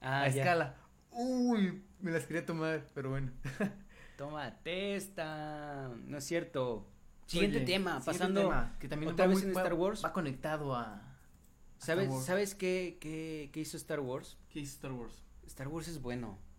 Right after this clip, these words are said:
Speaker 2: Es bueno.
Speaker 1: Es bueno, es, es bueno como el pan, como el pan Bimbo.
Speaker 2: Como el pan, <laughs> ajá.
Speaker 1: Este, Star Wars ya había, ya había sacado una campaña,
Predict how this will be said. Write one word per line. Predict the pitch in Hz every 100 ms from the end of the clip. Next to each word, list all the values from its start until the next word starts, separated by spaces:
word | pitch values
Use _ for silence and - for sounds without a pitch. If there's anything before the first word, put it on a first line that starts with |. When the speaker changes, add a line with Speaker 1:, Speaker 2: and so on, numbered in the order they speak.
| - -
Speaker 2:
Es | 123
bueno. | 127 117 113 - - -
Speaker 1:
Es | 120
bueno, | 123 123 117
es, | 120 -
es | 127
bueno | 127 143 143
como | 113
el | 104
pan, | 101 113 123 117
como | - 107
el |
pan | 104 123 117
Bimbo. | 120 120
Speaker 2:
Como | 127 139
el | 135
pan, | - 123 - 175 135
<laughs> | - -
ajá. | 139 131 139 202 - - 160
Speaker 1:
Este, | 147 165 165 139 127 127 185
Star | 151 202
Wars | 190 208 208
ya |
había, | 208 214 214 214 208 151
ya |
había | 175 202
sacado | 202 - 170 170
una | 190 190
campaña, | 180 135 143 143 151 180